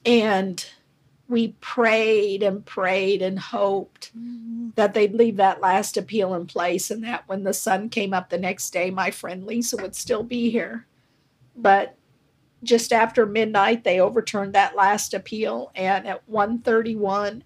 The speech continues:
Speaker 1: A M on January thirteenth,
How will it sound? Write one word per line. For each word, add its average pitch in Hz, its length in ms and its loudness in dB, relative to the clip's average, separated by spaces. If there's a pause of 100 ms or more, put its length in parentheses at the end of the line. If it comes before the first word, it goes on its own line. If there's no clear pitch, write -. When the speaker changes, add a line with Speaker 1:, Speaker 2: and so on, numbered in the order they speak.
Speaker 1:
A 185 300 -4
M 214 380 -4 (880)
on 185 140 -2
January 190 480 0
thirteenth, 202 800 -6